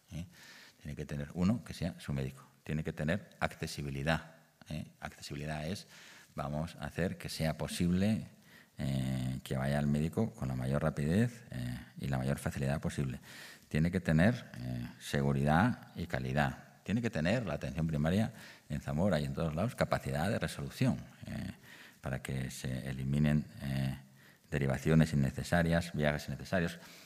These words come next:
para que se produzca también una cosa que ya se está produciendo, un aumento de las consultas de alta resolución, que faciliten, eh,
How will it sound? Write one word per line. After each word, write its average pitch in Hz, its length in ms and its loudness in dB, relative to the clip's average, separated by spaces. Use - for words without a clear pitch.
para 76 160 4
que - 60 -4
se 76 120 -2
produzca 92 360 2
también 98 380 8
una 69 180 8
cosa 67 220 0
que 65 80 -2
ya 65 120 0
se - 120 -4
está 67 560 0
produciendo, 80 600 2
un 73 100 4
aumento 69 380 6
de 69 60 4
las 67 120 0
consultas 67 640 -2
de - 140 -2
alta 69 240 0
resolución, 71 680 6
que 87 120 -2
faciliten, 87 800 6
eh, 60 300 -6